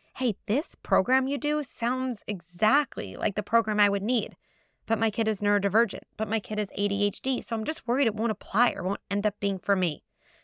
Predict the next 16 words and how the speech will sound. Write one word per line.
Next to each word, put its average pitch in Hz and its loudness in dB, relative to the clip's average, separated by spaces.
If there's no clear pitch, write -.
I 220 0
totally 208 2
understand 180 -2
that - 0
worry, 196 2
and 233 2
I 208 2
know 202 4
with 202 -2
conviction 202 -4
it's - -6
going 196 0
to 190 -4
help. - 0
Kids 240 2
with 302 0